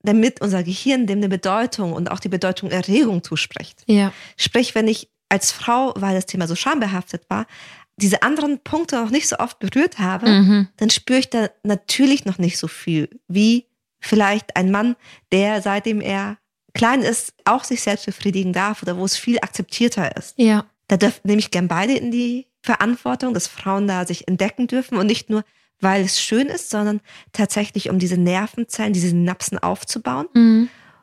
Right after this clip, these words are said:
Speaker 1: Und auch dieses, Frauen können nicht, können ja, wir, wenn wir es nicht berühren, wenn wir es nicht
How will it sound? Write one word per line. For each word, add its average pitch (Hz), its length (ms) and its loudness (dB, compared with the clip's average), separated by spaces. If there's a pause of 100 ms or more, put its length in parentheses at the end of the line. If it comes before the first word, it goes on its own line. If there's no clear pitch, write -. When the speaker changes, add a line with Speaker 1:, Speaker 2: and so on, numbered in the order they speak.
(360)
Speaker 1:
Und 220 280 4
auch 202 120 -2
dieses, 196 420 -2 (340)
Frauen 196 320 2
können 254 280 2
nicht, 196 200 0
können 220 180 -4
ja, 226 220 0
wir, 220 220 0
wenn 220 120 2
wir 233 80 4
es 247 100 -2
nicht 240 140 -6
berühren, 254 400 2
wenn 190 100 -2
wir 196 60 -2
es 196 100 -6
nicht - 200 -8